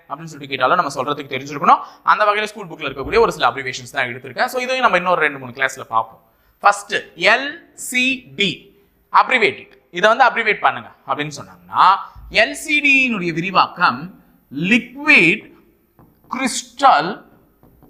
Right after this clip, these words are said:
டிஸ்ப்ளே. என்னது? லிக்விட் கிறிஸ்டல் டிஸ்ப்ளே, எல் சி டி. லிக்விட் கிறிஸ்டல் டிஸ்ப்ளே. அந்த டிஸ்ப்ளேல லிக்விட் கிறிஸ்டல்ஸ் இருக்கும்,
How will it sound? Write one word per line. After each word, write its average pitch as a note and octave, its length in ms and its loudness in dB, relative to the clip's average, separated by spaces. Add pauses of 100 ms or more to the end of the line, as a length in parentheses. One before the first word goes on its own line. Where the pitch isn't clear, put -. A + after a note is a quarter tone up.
(200)
டிஸ்ப்ளே. D3+ 680 0 (400)
என்னது? C#3+ 400 -4 (220)
லிக்விட் A#3 800 0 (600)
கிறிஸ்டல் B3+ 920 0 (340)
டிஸ்ப்ளே, D#3 640 0 (480)
எல் G#3 340 2 (180)
சி B3 640 -10 (160)
டி. - 360 -6 (960)
லிக்விட் A3+ 760 2 (140)
கிறிஸ்டல் B3 640 2 (140)
டிஸ்ப்ளே. D#3+ 420 -8 (380)
அந்த E3 240 4
டிஸ்ப்ளேல C4 680 2
லிக்விட் A3 360 -8
கிறிஸ்டல்ஸ் C3 420 -12
இருக்கும், - 260 -20